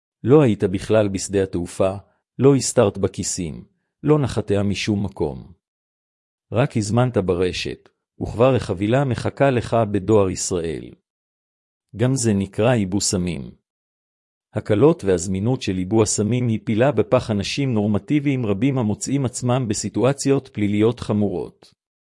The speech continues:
זכור, גם כחשוד בייבוא סמים לישראל, עבירה חמורה בפני עצמה, אתה זכאי ורשאי לעמוד על זכויותיך המשפטיות, התייעצות עם עורך דין פלילי,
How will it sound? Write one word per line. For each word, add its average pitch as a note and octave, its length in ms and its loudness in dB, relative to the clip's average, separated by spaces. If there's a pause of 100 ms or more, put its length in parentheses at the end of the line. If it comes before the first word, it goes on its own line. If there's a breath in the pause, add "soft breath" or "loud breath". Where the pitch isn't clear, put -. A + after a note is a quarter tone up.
(720)
זכור, G#2 720 -2 (1040)
גם D#3 240 2
כחשוד A2 520 -2
בייבוא G2+ 300 0
סמים A#2 380 0
לישראל, G2 680 0 (440)
עבירה G2+ 340 2
חמורה G#2 400 0
בפני G#2+ 360 -2
עצמה, G#2 400 -2 (440)
אתה G#2+ 180 2
זכאי B2 520 2
ורשאי G#2 440 2
לעמוד A2 400 2
על G2+ 80 2
זכויותיך A2 600 0
המשפטיות, G2+ 880 -2 (320)
התייעצות A2 540 0
עם A#2+ 100 0
עורך A2+ 280 0
דין A#2 260 -2
פלילי, F#2 440 -4